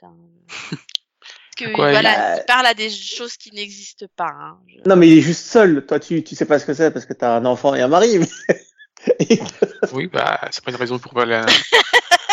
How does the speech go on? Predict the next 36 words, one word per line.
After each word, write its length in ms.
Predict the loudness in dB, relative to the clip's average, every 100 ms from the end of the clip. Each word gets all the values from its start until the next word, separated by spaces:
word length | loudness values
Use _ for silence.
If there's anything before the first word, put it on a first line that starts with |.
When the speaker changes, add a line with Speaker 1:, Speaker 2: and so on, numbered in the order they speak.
| -4 -6 -12 _ _ _ _ _ _ _ _ _ _ _ _ _ _ _ _ _ _ _ _ _ _ _ _ _ _ _ _ _ _ _ _ _
Speaker 3:
Voilà. 220 | -12 -12 -14 _ _ _
Speaker 2:
C'est, 360 | -4 -4 0 -2 0
comment 200 | 2 6
ça, 120 | 6
c'est 120 | 6 4
pas 120 | 2
une 60 | 4
raison 300 | 2 0 -2
pour 120 | 0
parler 220 | 0 2
à 40 |
un 40 | 0
poisson 260 | -2 -6 -10
rouge ? 180 | -10 -14 _ _ _ -20 -4
Moi, 80 | -4
je 60 |
pense 120 | -2 0
que 60 |
la 80 | 0
solitude 400 | 2 -2 -2 -6
peut 80 | -6
t'amener 260 | -6 -2 -2
à 60 |
beaucoup 240 | -4 -8 -10
de 60 |
choses, 300 | -6 -6 -6
euh, 200 | -6 -6
parler 340 | -2 0 4 6
à 80 |
un 60 | 4
poisson 320 | 2 -4 -4
rouge, 160 | -2 -4
c'est 100 | -6
pas 100 | -4
la 80 | -4
pire. 300 | -4 -8 -18